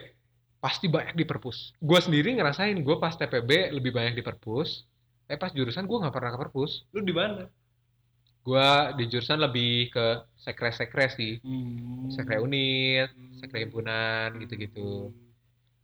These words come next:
Speaker 1: Soalnya
Speaker 2: Apa?
Speaker 1: di
Speaker 2: Nggak
Speaker 1: per-,
Speaker 2: enak ya?
Speaker 1: iya.
Speaker 2: Lebih
Speaker 1: Nggak tau kenapa lebih, gua merasa lebih nyaman aja di situ gitu.
Speaker 2: Soalnya nggak usah nitip tas,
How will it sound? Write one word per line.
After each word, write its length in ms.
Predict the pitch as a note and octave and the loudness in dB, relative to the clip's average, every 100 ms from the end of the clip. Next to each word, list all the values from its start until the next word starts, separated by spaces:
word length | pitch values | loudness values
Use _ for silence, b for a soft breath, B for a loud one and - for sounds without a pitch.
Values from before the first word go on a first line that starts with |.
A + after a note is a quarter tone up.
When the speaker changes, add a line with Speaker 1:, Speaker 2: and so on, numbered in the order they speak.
| _ _ _ _ - | _ _ _ _ -4
Speaker 1:
Soalnya 280 | B2+ E3 A3+ F3+ | 0 2 0 -2
Speaker 2:
Apa? 40 | - | -2
Speaker 1:
di 100 | C#3+ | 0
Speaker 2:
Nggak 120 | C#3 | 2
Speaker 1:
per-, 80 | D3+ | 2
Speaker 2:
enak 120 | - | 0
ya? 80 | - _ _ _ _ | -6 _ _ _ _
Speaker 1:
iya. 440 | - A3+ D3 A2 G#2+ A2 A2+ _ - | -2 2 4 4 2 -2 -6 _ -18
Speaker 2:
Lebih 320 | C3 B2+ C3 | -12 -4 2
Speaker 1:
Nggak 60 | C#3 | 4
tau 80 | D3 | 4
kenapa 320 | D3 D3+ B3 F#3 | 4 4 2 4
lebih, 560 | D3+ B2+ C#3 C3+ C#3 - _ _ | 2 2 2 2 -2 -8 _ _
gua 180 | - D3 | -2 0
merasa 280 | F3+ D3 - | 2 0 0
lebih 160 | B2 A#2 | 0 0
nyaman 280 | A2 G#2+ A#2 | 0 0 0
aja 160 | E3+ D3 | 2 0
di 80 | |
situ 320 | D3+ D3 C3 C#3+ | 0 0 0 0
gitu. 360 | B2+ A2+ A#2 - _ _ - | -2 -4 -6 -12 _ _ -10
Speaker 2:
Soalnya 240 | C3 G3 | -2 0
nggak 120 | F#3 - | 0 -2
usah 80 | C3+ | -10
nitip 320 | B2 B2 - | -10 -16 -12
tas, 640 | A2+ G2+ G2+ G2+ G2 - | -12 -10 -14 -16 -20 -20